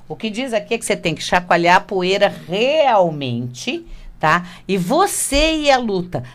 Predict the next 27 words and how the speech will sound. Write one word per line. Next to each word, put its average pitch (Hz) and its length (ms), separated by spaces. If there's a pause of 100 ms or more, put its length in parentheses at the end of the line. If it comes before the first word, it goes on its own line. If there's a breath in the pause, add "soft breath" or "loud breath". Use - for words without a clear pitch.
sem 349 540
falar 240 760
pra 226 160
ninguém. 165 540 (300 loud breath)
Porque 196 320
é 262 140
um 320 120
festival 269 760
de, 214 260
de 165 280
coisa, 196 380
assim, 185 220
pesada 175 600
em 147 80
cima 202 280
da 165 100
tua 147 160
cabeça, 147 580 (240 loud breath)
que 190 100
quando 277 280
você 262 140
tem 247 240
uma 214 180
ideia, 202 360
parece 233 360
que - 60
você 214 640